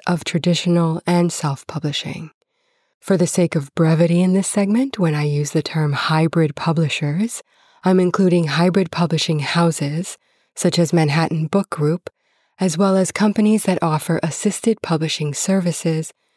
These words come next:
but are not officially a publishing house, such as BookBaby. Hybrid publishers can step in as early as the writing stage. Authors retain more control over their books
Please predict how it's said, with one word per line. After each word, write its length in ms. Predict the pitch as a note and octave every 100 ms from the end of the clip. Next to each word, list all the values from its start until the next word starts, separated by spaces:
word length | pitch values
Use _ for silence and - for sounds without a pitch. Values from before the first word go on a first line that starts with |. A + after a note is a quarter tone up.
| _ _ -
but 100 | F#3+
are 100 | G3+
not 220 | A3 A3
officially 640 | G#3 - F3+ - E3 E3
a 60 | D3+
publishing 500 | D#3+ D3+ C#3+ D#3 C3+
house, 420 | C#3+ D#3 - - _ _ _ -
such 200 | F3+ E3+
as 140 | D#3
BookBaby. 760 | - D#3 - F3 C#3+ C#3 D3 - _ _ _ _ _ _ _ _ _
Hybrid 400 | - G3 F#3+ G3
publishers 560 | D#3+ G3 F3+ - F#3+ F3
can 180 | G3 F3+
step 320 | - F3+ F3
in 140 | F3
as 160 | E3 -
early 300 | F3 F#3 A3
as 120 | G#3+
the 140 | G3+ G3
writing 340 | E3 D3+ D#3
stage. 520 | - D#3 D3 D3 D3 - _
Authors 460 | F3+ F#3 F3+ F#3 D#3+
retain 500 | F3+ - F#3+ G#3 F#3+
more 240 | E3+ G3
control 460 | A#3+ C#4 C4 F#3+ F3+
over 200 | E3 D#3+
their 160 | D#3+ D3+
books 440 | - F3+ F3+ -